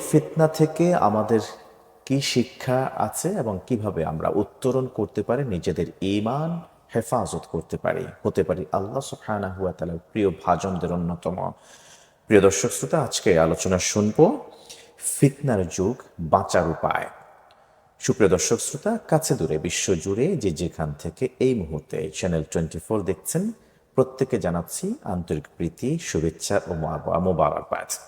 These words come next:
আপনাদের সাথে আছি আমি মোহাম্মদ হিদায়তুল্লাহ।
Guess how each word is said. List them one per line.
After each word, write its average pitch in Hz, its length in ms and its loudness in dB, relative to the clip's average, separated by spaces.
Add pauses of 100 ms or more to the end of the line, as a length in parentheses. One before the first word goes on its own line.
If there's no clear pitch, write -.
(480)
আপনাদের 95 300 6
সাথে 113 320 0
আছি 185 380 2 (140)
আমি 92 180 2
মোহাম্মদ 82 440 0
হিদায়তুল্লাহ। 78 640 -2